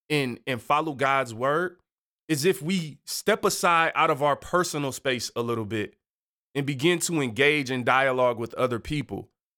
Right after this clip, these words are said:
Hear their side of the story, but also give feedback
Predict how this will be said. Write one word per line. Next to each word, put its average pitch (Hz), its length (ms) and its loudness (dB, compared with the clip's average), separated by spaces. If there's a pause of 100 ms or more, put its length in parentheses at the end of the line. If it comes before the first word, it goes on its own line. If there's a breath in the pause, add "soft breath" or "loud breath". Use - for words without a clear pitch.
(300)
Hear 233 220 2
their 196 200 4
side 151 280 2
of 123 80 -2
the 117 60 -8
story, 104 340 -4
but 117 260 2
also 208 460 2
give 165 320 0
feedback 147 640 -2